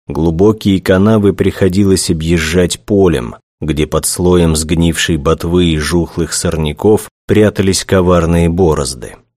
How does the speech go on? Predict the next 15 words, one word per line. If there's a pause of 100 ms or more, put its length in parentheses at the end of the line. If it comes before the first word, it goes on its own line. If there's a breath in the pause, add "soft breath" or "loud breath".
(120)
Мотоциклисты
ругались
в
полный
голос. (320)
Что
за
страна, (380)
что
за
дороги, (220)
как
они
тут
живут?